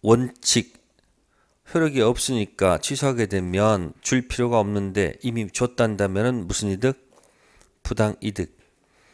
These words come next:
자, 니은 보세요. 따라서 선의의 무슨 자는? 수익자 있죠?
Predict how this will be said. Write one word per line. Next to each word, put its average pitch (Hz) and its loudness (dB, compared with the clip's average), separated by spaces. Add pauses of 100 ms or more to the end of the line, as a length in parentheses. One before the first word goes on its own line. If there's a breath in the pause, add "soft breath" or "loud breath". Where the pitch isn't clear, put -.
(220 soft breath)
자, 95 -2
니은 131 2
보세요. 110 0
따라서 127 4
선의의 139 0
무슨 113 -2
자는? 98 0 (1300 soft breath)
수익자 - -4
있죠? 117 -4